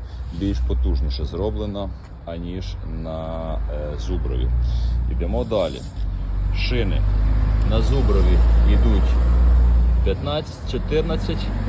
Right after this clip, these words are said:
з невеличким сантиметрів, на Добрині сімнадцять, тобто шини ширші. Напівося. Напівося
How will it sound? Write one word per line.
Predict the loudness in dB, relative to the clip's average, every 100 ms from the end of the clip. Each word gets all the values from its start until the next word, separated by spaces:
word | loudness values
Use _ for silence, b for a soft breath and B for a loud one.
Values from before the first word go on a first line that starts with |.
| -2
з |
невеличким | 0 0 0 0 0 -2 -2 -4 -4 -2 0
сантиметрів, | 0 0 2 2 2 2 4 4 4 4 2 0 -2 -4 -4 -2 0
на | -2 -2 -4 -6 -6
Добрині | -4 -2 -2 -4 -4 -4 -6 -8 -12 -14 -14 -14 -12 -10 -10 -10 -8 -8
сімнадцять, | -8 -6 -4 -4 -4 -8 -8 -10 -8 -8
тобто | -6 -6 -6
шини | -6 -4 -4 -6 -6
ширші. | -6 -4 -4 -6 -8 -8 B B B -8 -6
Напівося. | -4 -4 -4 -4 -4 -4 -4 -4 -4 -4 -4 -4 -4 -2 -2 -2 -2
Напівося | -2 -2 -2 -2 -2 0 2